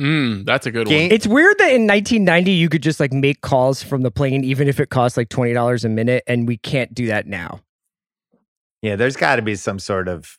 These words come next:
Speaker 2: security stuff going
Speaker 3: But
Speaker 2: on,
Speaker 3: I
Speaker 2: I think,
Speaker 3: also
Speaker 2: with
Speaker 3: am
Speaker 2: that.
Speaker 3: glad 'cause it, like, the worst thing in the world would be to be, like, on a cross-country flight with a guy on the phone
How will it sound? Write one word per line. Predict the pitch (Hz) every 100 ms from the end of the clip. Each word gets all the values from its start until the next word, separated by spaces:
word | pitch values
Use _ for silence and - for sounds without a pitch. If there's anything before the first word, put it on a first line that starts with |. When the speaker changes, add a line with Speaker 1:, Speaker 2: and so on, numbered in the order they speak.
| _
Speaker 2:
security | - 104 98 90 85
stuff | 82 85 78
going | - 82 82
Speaker 3:
But | 202
Speaker 2:
on, |
Speaker 3:
I | 214
Speaker 2:
I |
think, | 226
Speaker 3:
also | - 240
Speaker 2:
with | 190
Speaker 3:
am |
Speaker 2:
that. | 165
Speaker 3:
glad | 147 175 156
'cause | 139 135
it, | 139 139
like, | 139
the | 151
worst | 139 131 151 156
thing | 160
in | 143
the | 131
world | 117 127 120 113
would | 113
be | 104 110 107 -
to | 127 120
be, | 110 127
like, | 110 110
on | 107
a |
cross-country | - 110 107 - 107 107
flight | 98 110 101
with | 101
a |
guy | 92 95
on | 95
the | 101
phone | - - 98